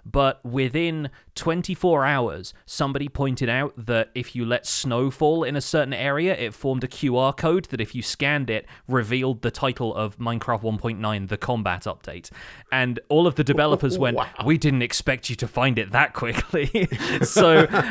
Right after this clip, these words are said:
Speaker 1: um, yeah, so, so that was kind of, you know, a premature thing. Like, the people found it really quickly, and it may be that people were code diving, or it may be that somebody just looked down at their snowy, super flat world one day and went, "Hang on a minute." Um,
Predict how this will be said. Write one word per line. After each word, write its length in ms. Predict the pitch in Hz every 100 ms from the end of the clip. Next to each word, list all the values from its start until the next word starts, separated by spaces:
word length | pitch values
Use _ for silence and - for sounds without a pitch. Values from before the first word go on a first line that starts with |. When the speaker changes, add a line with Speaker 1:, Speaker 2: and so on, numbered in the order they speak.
| -
Speaker 1:
um, 400 | 143 160 160 151 -
yeah, 300 | 156 175 110
so, 220 | 104 165 143
so 160 | 165
that 200 | 151 156
was 200 | 151 - - 135
kind 200 | 160 151
of, 180 | 135 123
you 140 | 139
know, 120 | 127
a 60 | 127
premature 500 | 151 147 127 143 123
thing. 280 | - 151 101
Like, 160 | 92
the 60 | 101
people 240 | 120 117
found 240 | 107 113 104
it 80 | 87
really 180 | 101
quickly, 360 | 98 117 110 98
and 80 | 95
it 100 | 135
may 200 | 147 151
be 120 | 127
that 100 | 107
people 280 | 123 107 110
were 100 | 92
code 280 | - 110 98
diving, 300 | 107 104 101
or 120 | 98
it 40 |
may 140 | 104 107
be 140 | 101
that 120 | 98 98
somebody 340 | 113 101 101
just 280 | 92 101 -
looked 300 | 107 123 -
down 320 | 123 131 120 110
at 200 | 107 110
their 180 | 110
snowy, 580 | 101 - 135 117 110 104 - -
super 340 | - 143 127
flat 280 | 120 120 113
world 260 | 117 123 104
one 180 | 101 98
day 120 | 98
and 100 | 98
went, 200 | 98 92 - -
"Hang 280 | - 175 107
on 140 | 98
a 60 | 87
minute." 500 | 101 117 107 - - - -
Um, 260 | - 117